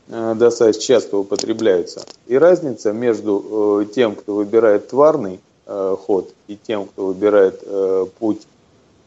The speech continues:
э, Божича, он, э, категорически отличается. Ну, э, радикально. Почему? Потому что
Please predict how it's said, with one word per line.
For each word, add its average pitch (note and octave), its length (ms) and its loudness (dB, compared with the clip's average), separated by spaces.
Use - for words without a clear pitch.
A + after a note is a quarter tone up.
э, G2 600 -4
Божича, A#2 760 0
он, B2 260 -10
э, G2+ 880 0
категорически A2+ 680 0
отличается. G#2+ 580 0
Ну, G#2 180 -6
э, G2+ 240 2
радикально. G#2 600 0
Почему? F2+ 420 -12
Потому G#2+ 400 -4
что - 120 -18